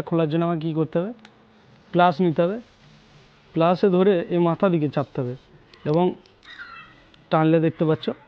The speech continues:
ভেঙে গেল, সরি, কারণ এই বিটটা খারাপ, যেহেতু বিটটা শেষের দিকে, সেই জন্য আমি ভেঙে গেলে বা যে হোক, যেমন করে হোক, এটা বেরোলে কোনো অসুবিধা নেই, কিন্তু আমার এই কয়েলটা যেন খারাপ না হয়।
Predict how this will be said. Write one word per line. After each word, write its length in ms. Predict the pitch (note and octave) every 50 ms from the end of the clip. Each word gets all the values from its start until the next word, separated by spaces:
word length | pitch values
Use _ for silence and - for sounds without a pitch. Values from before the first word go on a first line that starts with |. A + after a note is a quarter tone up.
| _ _ - - _ - - _ _ _ -
ভেঙে 240 | D3+ E3+ F#3 G3 F3 D#3+
গেল, 140 | D#3 D#3 D3 -
সরি, 180 | D3+ D3 F3+ A#3 C4 - _ _ _ _ _ _ _ - - - _ _ _ -
কারণ 220 | C#3+ D#3 E3+ E3+
এই 120 | E3+ F3 E3+
বিটটা 320 | D3+ D3 D#3 C3+ - F3+ D#3 -
খারাপ, 220 | - D#3+ D#3+ E3 E3 D#3 D3+
যেহেতু 280 | D#3+ E3 D#3+ D3 E3+ E3 D3 D3
বিটটা 240 | D3 C#3+ - E3 D3 -
শেষের 240 | D#3+ - - E3+ D3+ D3
দিকে, 160 | C3+ D#3+ G3+ A#3+ A#3 - -
সেই 120 | - D3+ C#3
জন্য 160 | C#3+ D3+ D#3 E3
আমি 120 | F#3+ G#3+ C4 - - - - - - - - - - - - - - - _ _ _ _ _ _ - D#3+
ভেঙে 220 | F3+ G3 A3+ B3+ C4 B3+
গেলে 140 | C4 C4+ C4 B3+
বা 100 | B3+ B3
যে 200 | G3 F#3+ G3+ G3
হোক, 160 | F#3+ G#3 G3+ - - _ - - - E3 D#3+
যেমন 220 | F3 F3+ G3 G3+ F#3
করে 100 | G3 F3
হোক, 180 | F3+ F#3+ F#3+ G3
এটা 120 | E3+ F3 F3+ D#3+
বেরোলে 240 | D#3+ D#3+ E3+ F#3+ G3+ F#3+ E3
কোনো 180 | F3 F3+ E3 D3+
অসুবিধা 260 | C3+ D3 D3+ D3+ D#3+ F3+
নেই, 80 | G3+ F#3+ F3
কিন্তু 140 | F3 E3+ F3+ E3+
আমার 140 | E3+ E3+ E3+ E3+
এই 40 | D3+ -
কয়েলটা 280 | D#3 D#3 F#3 G3+ G#3 G3+ F3+
যেন 140 | F3+ F3+ E3+ -
খারাপ 160 | D3+ C3+ C3+ C3 B2+
না 40 | B2+
হয়। 80 | B2